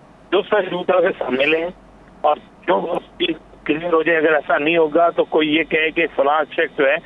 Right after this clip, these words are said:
एक फलां महसूस सियासी जमात से तल्लक रखता है,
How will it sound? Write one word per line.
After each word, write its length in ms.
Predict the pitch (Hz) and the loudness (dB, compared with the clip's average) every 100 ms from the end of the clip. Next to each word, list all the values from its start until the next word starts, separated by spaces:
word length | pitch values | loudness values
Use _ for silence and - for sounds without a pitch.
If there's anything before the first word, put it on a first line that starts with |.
| - - - | -14 -6 -2
एक 160 | 170 | -2
फलां 360 | - 156 170 175 | -2 -2 0 2
महसूस 380 | 160 135 165 170 | 0 0 0 0
सियासी 520 | - - 147 139 160 | -4 -2 0 0 -2
जमात 360 | 135 135 139 143 | 0 2 2 0
से 120 | 156 | -2
तल्लक 380 | - 139 143 139 | 0 0 2 2
रखता 400 | 127 - 143 | -2 0 0
है, 120 | 131 | 2